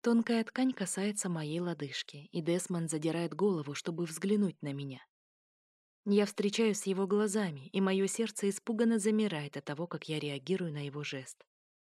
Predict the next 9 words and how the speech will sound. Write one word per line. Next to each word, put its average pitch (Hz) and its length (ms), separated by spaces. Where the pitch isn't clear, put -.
В - 80
том, 247 220
что 226 200
Десмонд 208 540
меня 185 300
одевает, 180 480
есть 190 360
что-то 190 380
интимное. 156 760